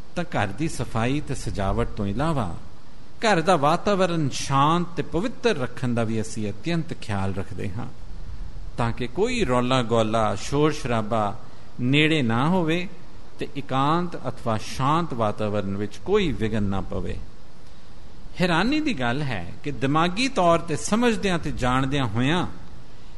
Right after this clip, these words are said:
ਕਿ ਪਰਮੇਸ਼ਰ ਦਾ ਨਿਰਮਲ ਇਲਾਹੀ ਪ੍ਰਕਾਸ਼ ਸਾਡੇ ਅੰਤਰਾਤਮੇ ਵਿੱਚ ਵਸਿਆ ਰਸਿਆ ਹੈ,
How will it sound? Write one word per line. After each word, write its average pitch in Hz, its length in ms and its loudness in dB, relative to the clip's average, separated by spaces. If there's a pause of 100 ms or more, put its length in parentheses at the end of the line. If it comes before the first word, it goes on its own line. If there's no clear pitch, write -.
(100)
ਕਿ 208 100 2
ਪਰਮੇਸ਼ਰ 202 680 4
ਦਾ 196 160 4
ਨਿਰਮਲ 175 680 2
ਇਲਾਹੀ 170 440 2
ਪ੍ਰਕਾਸ਼ 143 720 0
ਸਾਡੇ 113 300 0 (100)
ਅੰਤਰਾਤਮੇ 135 720 0
ਵਿੱਚ 107 320 -4 (440)
ਵਸਿਆ 165 440 2
ਰਸਿਆ 160 520 2
ਹੈ, 101 260 -2